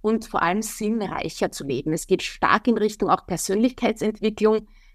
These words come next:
Ähm, und es bin ja nicht nur ich. Ich bin zwar der Kopf des Magazins und auch dieser Welt,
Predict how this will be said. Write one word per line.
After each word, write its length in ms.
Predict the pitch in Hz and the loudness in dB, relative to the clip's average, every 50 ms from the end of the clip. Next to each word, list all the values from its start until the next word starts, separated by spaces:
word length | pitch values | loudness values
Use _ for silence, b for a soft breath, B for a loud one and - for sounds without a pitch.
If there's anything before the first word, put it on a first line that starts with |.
| - - - - _ _ - | -20 -20 -20 -20 _ _ 6
Ähm, 200 | 202 202 190 190 | 6 8 8 6
und 100 | 233 196 | 4 2
es 160 | 196 202 - - | 2 2 2 2
bin 160 | 220 233 220 | 4 4 6
ja 100 | 226 208 | 6 4
nicht 300 | 196 214 220 214 - - | 2 2 0 -2 0 0
nur 100 | 202 180 | 0 2
ich. 360 | - 208 247 311 - - - | 4 6 6 4 4 2 -4
Ich 160 | 214 - - | -6 -4 -2
bin 180 | - 233 233 226 | 0 0 0 2
zwar 180 | - 226 220 | 2 2 2
der 180 | 214 - 202 190 | 2 2 0 -2
Kopf 480 | - - - 220 - - - - - - _ - - | 0 0 0 0 0 -4 -18 -20 -20 -20 _ 0 2
des 100 | 240 233 | 2 4
Magazins 680 | 226 214 208 226 226 - - - 220 254 277 285 - 233 | 4 2 2 2 0 -2 -4 -6 -2 0 0 2 2 0
und 120 | 226 - | 2 4
auch 180 | 175 180 - - | 4 4 4 2
dieser 340 | - 214 190 - 196 180 - | -4 -6 -4 -2 -2 0 2
Welt, 400 | 143 113 160 226 294 330 - | 2 2 4 4 4 2 0